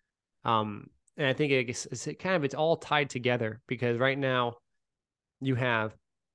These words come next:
the college product not preparing people for the N B A. So when college kids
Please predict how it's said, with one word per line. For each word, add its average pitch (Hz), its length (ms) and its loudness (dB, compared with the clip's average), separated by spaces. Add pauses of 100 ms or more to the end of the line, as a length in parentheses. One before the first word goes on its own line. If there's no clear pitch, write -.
(300)
the - 80 -6
college 143 380 2
product 160 380 0
not 135 220 0
preparing 135 360 -6
people 135 220 -4
for 120 60 -8
the 123 120 -2
N 117 120 -2
B 107 120 0
A. 110 220 0 (520)
So - 120 -2
when 139 100 4
college 143 400 2
kids 127 420 -2